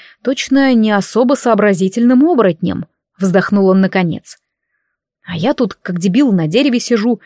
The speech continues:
чтобы на тебя посмотреть. Просто я как-то даже не подумал про видеозвонки. Никогда особо ими не пользовался, хватало обычного разговора,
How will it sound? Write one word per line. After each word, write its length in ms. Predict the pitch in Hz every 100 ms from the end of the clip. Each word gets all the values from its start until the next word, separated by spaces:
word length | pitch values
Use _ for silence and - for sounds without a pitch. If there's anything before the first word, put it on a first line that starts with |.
| _
чтобы 460 | - - 185 208 196
на 160 | 190
тебя 260 | 190 190 190
посмотреть. 640 | 190 - 185 180 - - _ _ _ _ _
Просто 300 | - 226 -
я 120 | 247 240
как-то 240 | 226 262
даже 220 | 233 214
не 100 | 233
подумал 420 | 247 294 226 180 165 -
про 320 | 190 185 185
видеозвонки. 960 | 180 185 185 185 180 175 233 190 - - _ _ _ _ _ -
Никогда 460 | 185 208 185 262
особо 360 | 262 - 208 202
ими 160 | 190 180
не 120 | 165
пользовался, 680 | 190 240 214 196 180 170 - _ _
хватало 420 | - 339 339 285
обычного 400 | 208 240 - 202
разговора, 500 | 185 175 196 254 214